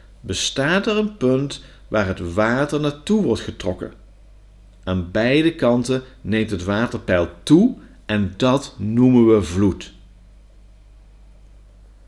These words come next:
Boven en onder is de getijdenkracht juist naar de aarde toegericht. Het water in de nabije omgeving voelt een getijdenkracht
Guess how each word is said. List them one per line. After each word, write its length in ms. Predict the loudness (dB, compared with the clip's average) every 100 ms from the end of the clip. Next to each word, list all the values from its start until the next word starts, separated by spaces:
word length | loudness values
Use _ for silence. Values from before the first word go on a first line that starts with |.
| -20 -20 -14
Boven 440 | 2 6 6 4
en 160 | -2 -4 2
onder 640 | 4 4 2 0 -4 -12 -20 -20 -20 -6
is 160 | -2 -2
de 80 | 0
getijdenkracht 800 | 0 0 2 2 2 0 -4
juist 400 | 0 2 2 -2
naar 680 | -4 -2 0 2 4 2 2
de 220 | -6 -4
aarde 460 | -2 0 0 -2 0
toegericht. 680 | 4 6 6 4 -2 -6 -20 -20 -16
Het 260 | -8 -6 -2
water 400 | 0 2 2 0
in 60 | 0
de 60 |
nabije 380 | 0 0 2 2
omgeving 720 | 0 -4 0 2 2 0 -4 -8 -20 -14
voelt 540 | -10 -4 6 6 6 2
een 120 | -2
getijdenkracht 1000 | -2 -2 0 2 2 2 0 -2 -2